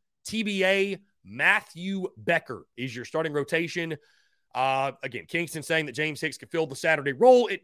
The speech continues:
does sound like James Hicks is probably going to get the start in that spot. He also says Jack Mahoney will most likely be a bullpen guy this weekend, which is what we had all heard. I, I, I com-, listen, I commend, I commend Mark Kingston and company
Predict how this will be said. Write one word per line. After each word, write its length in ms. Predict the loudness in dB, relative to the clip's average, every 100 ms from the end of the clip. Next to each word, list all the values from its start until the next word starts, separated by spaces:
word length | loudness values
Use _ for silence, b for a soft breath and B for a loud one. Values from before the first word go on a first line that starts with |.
| -8
does 320 | 2 4 4
sound 320 | 0 -2 -2 0
like 220 | -2 -2
James 320 | -4 -4 -2
Hicks 240 | -4 -4 -8
is 200 | -12 -12
probably 460 | -4 0 0 0 -4
going 240 | -2 -4
to 40 | -4
get 220 | -8 -8
the 60 | -10
start 300 | -6 -6 -6
in 100 | -12
that 140 | -14
spot. 400 | -6 -2 0 -2 _ b b b _ _
He 120 | -4
also 220 | -2 -2 -6
says 160 | -6
Jack 240 | 2 2 4
Mahoney 400 | 4 6 4 -2
will 140 | -8
most 260 | -12 -12 0
likely 360 | 0 2 -6
be 100 | -6
a 100 | -8
bullpen 420 | -6 -6 -6 -6
guy 260 | 2 4 4
this 200 | 2 -6
weekend, 560 | -8 -6 -2 -2 -2 -8 _ _ _ _
which 260 | -12 -12 -12
is 160 | -12
what 240 | -8 -8 -8
we 140 | -12
had 80 | -8
all 180 | -6 -2
heard. 240 | 0 0 -2
I, 80 | -12 _ _ _ _
I, 100 | 2 8
I 140 | 8 8
com-, 240 | 4 0
listen, 300 | 4 2 2 4
I 220 | 8 8
commend, 920 | 6 -4 -4 -8 -2 0 0 -4 -12 -20 _ _ _ 6
I 180 | 8 8
commend 720 | 4 0 0 2 2 2 0
Mark 260 | -2 -2
Kingston 360 | -6 -8 -6 -10
and 80 | -6
company 440 | -6 -6 -10 -10